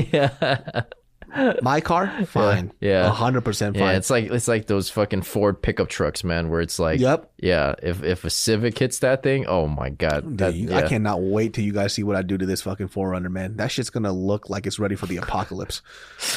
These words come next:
Speaker 1: Oh, you're gonna soup it up like a fucking tank?
Speaker 2: Oh, I got some shit ready for it, man. I want people to, I, I want people to assume that I'm a racist white person when I come out this truck. <laughs> But it's this fucking gooky little, chinky little Korean guy.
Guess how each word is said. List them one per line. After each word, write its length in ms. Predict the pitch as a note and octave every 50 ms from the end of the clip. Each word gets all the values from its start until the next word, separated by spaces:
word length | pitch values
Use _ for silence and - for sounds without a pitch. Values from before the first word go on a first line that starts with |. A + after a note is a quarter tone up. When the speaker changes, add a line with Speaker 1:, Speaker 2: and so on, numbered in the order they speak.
| - -
Speaker 1:
Oh, 80 | - B2+
you're 160 | B2 B2+ A#2+
gonna 160 | C3 B2 A2+
soup 260 | - - C3+ B2+ A#2
it 100 | B2 A2
up 140 | A#2 A2+ G#2+
like 220 | A#2 G#2+ G2 - G2+
a 40 |
fucking 340 | - - G#2+ G2+ - F#2+ F#2+
tank? 340 | - - G#2 G#2 B2+ B2 -
Speaker 2:
Oh, 180 | - C3 B2 A#2
I 100 | A2 B2
got 180 | C3 B2 G#2 G2
some 160 | - A2+ F#2+
shit 260 | - - - B2 A#2 F2
ready 180 | A2 G#2 G#2 G2
for 160 | - G2+ G2
it, 60 | E2+ E2+
man. 240 | F#2+ G2 F#2+ F#2
I 80 | G2 G#2+
want 200 | C3 C#3+ B2 A#2
people 240 | C#3+ B2 A#2+ A#2 A2 G#2+ G#2 G2+
to, 200 | G2 F#2+ G#2+ F#2+ - - - -
I, 100 | B2 A#2+
I 100 | C#3+ D#3+
want 180 | F#3+ F#3 D#3+
people 240 | E3 E3 D#3 D#3 D3+
to 200 | B2+ B2+ B2+ A#2
assume 280 | G#2+ - - C#3 C#3 C3+
that 120 | B2 A2+
I'm 100 | A2+ G#2+
a 60 | G#2 G2+
racist 320 | G2+ A2 G#2 - G2+ F#2+
white 160 | G2 G2 G#2 -
person 240 | A2 F#2+ F#2 G2+
when 100 | F#2 F2+
I 40 | F2
come 180 | F2+ - G2 F2+
out 140 | F2+ E2+ -
this 120 | - -
truck. 220 | - - D#4 D3+
<laughs> 800 | - - - - D4+ - - - - D#4+ - - - D4+ C4 - -
But 140 | A#2+ A2 A2
it's 140 | A2+ A2
this 160 | A#2+ A#2 G#2+ A#2+
fucking 380 | B2+ A#2 G#2+ - G#2+ G#2 G2
gooky 280 | G2 A#2+ A#2+ - B2 A2
little, 200 | A2 G#2+ G#2 G#2
chinky 440 | G#2 - - A#2+ A2+ G#2+ A#2+ A2+ G#2+
little 160 | G#2+ G#2 G2
Korean 240 | - A#2+ G#2+ G2+ F#2+
guy. 240 | F#2+ F#2 F#2 F2+